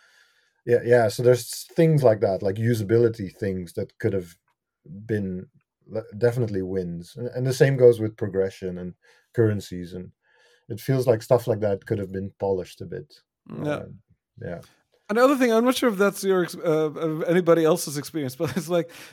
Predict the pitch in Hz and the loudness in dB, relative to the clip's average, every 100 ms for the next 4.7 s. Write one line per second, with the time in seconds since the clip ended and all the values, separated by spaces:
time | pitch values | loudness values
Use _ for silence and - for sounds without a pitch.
0 | - 175 220 269 262 208 - 214 196 196 | 0 4 6 4 4 2 4 2 2 0
1 | 190 180 156 156 151 160 190 202 185 175 | 0 0 0 -2 -2 -2 0 0 2 2
2 | 160 185 165 147 147 180 165 170 156 175 | 2 0 -2 -6 -8 -4 -2 -2 -2 2
3 | 190 175 165 156 156 156 147 147 151 151 | 4 4 2 0 0 2 2 2 -2 -2
4 | 160 208 233 196 139 135 | -2 -2 -2 -2 -2 -4